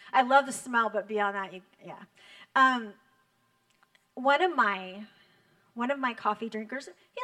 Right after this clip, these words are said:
likes coffee. He enjoys it occasionally.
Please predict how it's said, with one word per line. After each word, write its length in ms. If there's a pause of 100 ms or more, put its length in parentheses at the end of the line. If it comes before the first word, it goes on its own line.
likes 120
coffee. 460 (500)
He 100
enjoys 380
it 220 (400)
occasionally. 680